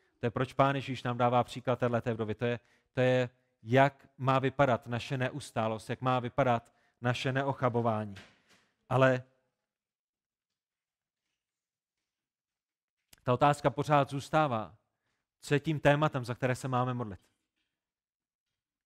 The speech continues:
Když to není manželka, když to není škola, když to není maturita, když to není práce, když to nejsou rajčata, když to není nové auto.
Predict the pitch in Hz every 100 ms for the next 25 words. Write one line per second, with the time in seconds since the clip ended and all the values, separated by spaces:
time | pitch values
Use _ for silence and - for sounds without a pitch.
0 | _ 120 120 - 127 131 131 123 127 135
1 | 120 113 113 - 123 123 127 - - 120
2 | 110 110 127 127 123 131 - 123 120 117
3 | - 123 127 - 127 123 - 113 - 120
4 | - 127 131 127 135 110 - _ _ -
5 | 120 - 131 131 131 123 120 120 113 107